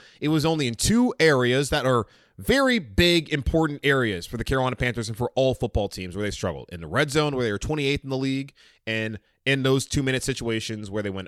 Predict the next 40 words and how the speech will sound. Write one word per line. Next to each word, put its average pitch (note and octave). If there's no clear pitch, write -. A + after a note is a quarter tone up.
oh B2+
for G2+
eight B2
in A2
situations A2+
to G2+
either F#2
win B2
or G#2
tie G#2+
the G#2
game G#2+
last G2
year. G2
The -
scapegoat F#3+
was C3+
Teddy D3+
Bridgewater, E2
even D#3+
though E3
the B2
offensive D3
line G#3
was D#3+
terrible G#2+
and D3+
the D#3
Carolina F3
Panthers, C#3+
without E3
Christian G3
McCaffrey E3+
for C3+
thirteen D3
games, B2
were C3+
able D3
to C#3
have A#2+